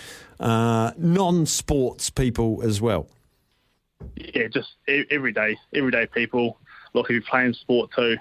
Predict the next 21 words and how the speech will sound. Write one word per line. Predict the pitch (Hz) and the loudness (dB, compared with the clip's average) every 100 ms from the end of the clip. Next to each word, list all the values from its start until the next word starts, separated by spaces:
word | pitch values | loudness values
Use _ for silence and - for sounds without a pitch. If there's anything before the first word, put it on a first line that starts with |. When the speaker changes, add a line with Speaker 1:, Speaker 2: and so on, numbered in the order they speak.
| - | -2
Speaker 2:
awesome. | 117 113 117 110 107 | -2 0 0 0 0
It's, | 104 - | 0 2
uh, | 107 110 - - - - | 2 0 -6 -14 -4 2
it'll | 113 | 2
help | 113 107 | 4 2
you | 110 110 | 2 0
out | 104 - | 0 0
too. | 117 110 - | 0 0 -2
But | 117 | 0
it's, | 110 104 | 0 0
um, | 113 113 107 107 _ - - - | 2 2 2 0 _ -20 -20 -6
you | 107 | -2
know, | 110 110 107 | 0 0 -2
it's, | 110 107 - - | -4 -4 -8 -2
it's, | 117 107 - _ _ | -2 -2 -8 _ _
it's | 113 | 0
a | - | 2
product | - 127 - | 4 2 2
for | 127 | 0
everybody. | 127 123 131 139 123 - - | 2 2 2 0 -4 -16 -10
Um, | 110 113 113 110 | -6 -2 -2 -4